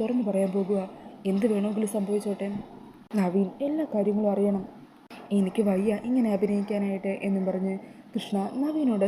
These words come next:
സത്യങ്ങളെല്ലാം തുറന്നു പറയാനായിട്ട് തീരുമാനിക്കുവാണ്. അങ്ങനെ ടെൻഷനോടുകൂടി കൃഷ്ണ നവീൻ്റെ റൂമിലേക്ക് ചെല്ലുവാണ്.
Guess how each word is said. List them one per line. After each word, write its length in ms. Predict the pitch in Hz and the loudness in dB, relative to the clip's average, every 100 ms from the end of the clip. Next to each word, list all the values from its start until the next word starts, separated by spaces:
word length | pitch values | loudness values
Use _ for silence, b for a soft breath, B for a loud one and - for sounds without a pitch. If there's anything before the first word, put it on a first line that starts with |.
| 202 | 2
സത്യങ്ങളെല്ലാം 540 | 196 196 190 190 196 190 | 0 0 0 2 2 2
തുറന്നു 240 | 190 185 185 | 0 0 0
പറയാനായിട്ട് 400 | 190 202 190 202 | 0 0 -2 -2
തീരുമാനിക്കുവാണ്. 680 | 208 196 190 190 220 202 196 208 - - - - - - - | -2 -2 -2 -2 0 0 -2 -4 -8 -14 -18 -20 -18 -6 0
അങ്ങനെ 260 | 202 190 196 190 | 2 2 2 2
ടെൻഷനോടുകൂടി 720 | 185 196 190 185 185 180 196 180 | 0 0 -2 -2 -2 0 -2 -4
കൃഷ്ണ 200 | 196 214 208 | -4 -2 0
നവീൻ്റെ 340 | 233 294 277 233 | 0 0 2 2
റൂമിലേക്ക് 380 | 185 185 190 202 | 2 0 0 0
ചെല്ലുവാണ്. 420 | 202 190 196 190 | 0 2 2 0